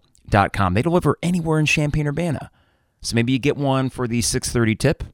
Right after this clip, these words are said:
Syracuse game. Isn't that nice to not have to wait until eight? You can have dinner with D P Dough Tuesday night. Just order online at D P dough dot com. Also got to thank Rector Construction online at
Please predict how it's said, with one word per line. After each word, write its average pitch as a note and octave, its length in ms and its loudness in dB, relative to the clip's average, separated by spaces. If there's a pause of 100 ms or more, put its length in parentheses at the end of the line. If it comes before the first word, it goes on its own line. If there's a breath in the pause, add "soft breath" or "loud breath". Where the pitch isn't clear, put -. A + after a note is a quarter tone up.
(220)
Syracuse A#2+ 520 2
game. A#2 240 0
Isn't G#2 120 0
that - 100 -2
nice G2 260 0
to G2 100 -4
not F#2+ 60 0
have G2 120 0
to - 80 -4
wait F#2+ 140 0
until - 260 -2
eight? A#2 220 4 (260 loud breath)
You A#2+ 100 -6
can A2+ 120 0
have F#2 200 0
dinner B2 360 4 (320)
with A2+ 180 2
D C3+ 140 4
P C3+ 160 6
Dough F#2+ 340 2
Tuesday A2 320 4
night. F#2 300 4 (180 loud breath)
Just - 160 0
order F#2+ 220 6
online F2+ 240 6
at D#2+ 80 2
D F#2 100 2
P G2+ 160 0
dough E2+ 160 4
dot D#2 240 -2
com. F2+ 320 0 (320 loud breath)
Also E3 320 6
got C#3+ 140 4
to C3+ 40 -4
thank - 440 0 (260)
Rector B2+ 380 4
Construction - 580 2 (440 loud breath)
online C3 760 6
at G#2+ 240 4